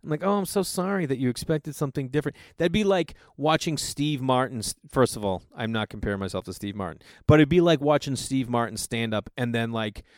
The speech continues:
find out he plays banjo and you're like, "Oh, I'm gonna go." And then it's like, "Oh, it's just all bluegrass?" No, I, I thought it was gonna be him with an arrow through his head. No. Some people wanna do different things and not be pigeonholed. You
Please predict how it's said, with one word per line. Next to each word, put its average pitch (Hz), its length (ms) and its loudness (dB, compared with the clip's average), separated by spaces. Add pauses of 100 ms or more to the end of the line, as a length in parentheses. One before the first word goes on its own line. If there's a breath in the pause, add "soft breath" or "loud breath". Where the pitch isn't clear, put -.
(160 soft breath)
find 123 320 0
out 120 160 2
he 120 80 2
plays 117 280 2
banjo 110 580 0
and 123 100 -4
you're 120 80 2
like, 127 100 -2
"Oh, 208 120 6
I'm 202 80 4
gonna 208 100 2
go." 190 340 4
And 123 140 -2
then 120 80 2
it's 117 140 -2
like, 110 180 -2
"Oh, 170 140 8
it's - 160 0
just 127 120 -2
all 120 140 4
bluegrass?" 131 680 0
No, 139 320 -4
I, 123 220 -4
I 139 80 -2
thought 143 180 0
it 135 40 0
was 131 100 -2
gonna 123 140 -4
be 120 140 -4
him 127 100 -2
with 117 160 -4
an 113 40 -6
arrow 120 220 -4
through 101 120 -2
his 87 100 -6
head. 87 180 -8
No. 135 320 0 (640 soft breath)
Some 123 220 -4
people 143 240 4
wanna 139 180 2
do 139 140 -2
different 131 340 0
things 98 300 -4
and 98 100 -8
not 113 180 -4
be 117 140 -6
pigeonholed. 101 520 -4 (120)
You 95 200 -14